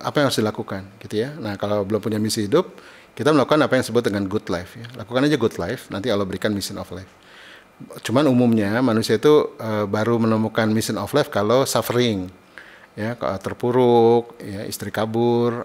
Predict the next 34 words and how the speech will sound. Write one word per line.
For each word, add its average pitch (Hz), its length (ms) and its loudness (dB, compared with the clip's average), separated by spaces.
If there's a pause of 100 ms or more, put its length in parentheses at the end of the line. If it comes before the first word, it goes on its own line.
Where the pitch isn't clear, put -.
anak 98 160 -8
bermasalah, 113 800 -2
baru, 110 400 -2 (560)
baru 107 400 0
merenung 117 560 0
gitu 95 160 -10
ya. 107 160 -10
Saya 104 240 -8
tuh 113 240 -8
apa 95 240 -10
sih 120 240 -6
hidup 101 240 -8
saya 101 340 -6
gitu. 95 220 -10 (400)
<laughs> - 400 -16
Tapi 110 160 4
kalau 117 400 4
saran 110 240 0
saya 123 100 2
sih 139 140 2
jangan 113 160 6
sampai 107 320 2
kejadian 101 480 0
dulu 110 160 2
ya. 101 240 -2
Mari 107 240 -4
kita, 104 400 -2 (160)
eh, 95 160 -8
good 98 160 -8
life. 110 240 -4
Jadi 110 160 -4
kayak 101 240 0
Rasulullah 101 320 -4
ya. 104 160 -10